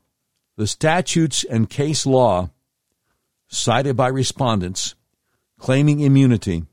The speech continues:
from Brunson's claims in the, in this instance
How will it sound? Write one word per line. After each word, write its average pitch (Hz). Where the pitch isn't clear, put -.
from 107
Brunson's 127
claims 104
in 135
the, 151
in 123
this 151
instance 156